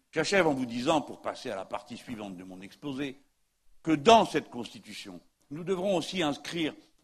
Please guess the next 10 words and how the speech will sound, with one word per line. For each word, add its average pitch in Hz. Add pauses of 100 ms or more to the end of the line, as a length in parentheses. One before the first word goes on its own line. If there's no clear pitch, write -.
(120)
un 143
droit 135
totalement 123
nouveau, 85 (360)
une 185
obligation, 165
que -
dis-je, 90 (340)
totalement 98
nouvelle. 85